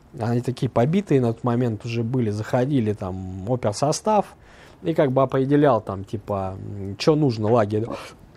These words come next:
Они говорят, там, скинхеды, фашисты, фанаты, там, нацисты, там есть. Ну, естественно, все там стоят, но они говорят, ну, всё, раздеваем, короче. Там эсэкельские кресты, свастики, там, фанатские какие-то темы есть,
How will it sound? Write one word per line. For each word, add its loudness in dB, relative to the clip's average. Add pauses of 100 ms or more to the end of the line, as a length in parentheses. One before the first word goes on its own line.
(100)
Они 4
говорят, 2
там, 0
скинхеды, 2
фашисты, 0
фанаты, 2
там, -4
нацисты, -2
там -4
есть. 0 (360)
Ну, -2
естественно, 0
все 0
там -4
стоят, 0
но -4
они -4
говорят, -6
ну, -6
всё, -4
раздеваем, 0
короче. -8 (340)
Там -4
эсэкельские 0
кресты, -2
свастики, -2
там, -6
фанатские -2
какие-то -8
темы 0
есть, -4